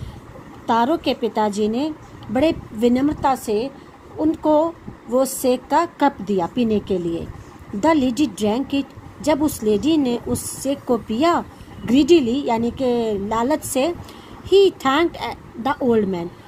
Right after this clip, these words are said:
उसने उस ओल्ड मैन का धन्यवाद दिया। Then Taro told her the story of the magic waterfall। तब तारो ने उस ओल्ड लेडी को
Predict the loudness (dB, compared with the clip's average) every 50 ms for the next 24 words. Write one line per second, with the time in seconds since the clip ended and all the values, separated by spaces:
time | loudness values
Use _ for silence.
0 | -20 -8 -6 -6 -4 -2 -2 -2 0 0 -2 -4 -4 -4 -2 0 2 2 2 0
1 | 0 -2 -2 -2 -2 -2 -2 0 0 0 2 0 0 2 2 0 0 0 -2 -2
2 | 0 0 -2 -2 -6 -10 -16 -18 -20 -20 -20 -18 -10 -4 2 4 4 6 4 4
3 | 2 4 4 4 4 4 2 2 0 -2 -2 -2 0 2 2 2 2 0 0 0
4 | 0 2 2 0 -2 -4 -6 -16 -20 -20 -20 -4 -4 -2 -2 -2 0 2 2 4
5 | 4 4 2 2 0 0 0 2 2 2 2 0 -2 -4 -6 -6 -4 -6 -6 -4
6 | -4 -6 -6 -6 -10 -12 -12 -14 -14 -16 -18 -18 -10 0 0 0 0 2 0 0
7 | 2 2 2 2 2 2 2 0 0 0 -2 -4 -4 -6 -2 0 0 0 0 0
8 | 2 2 0 2 2 -2 -2 0 0 2 2 2 0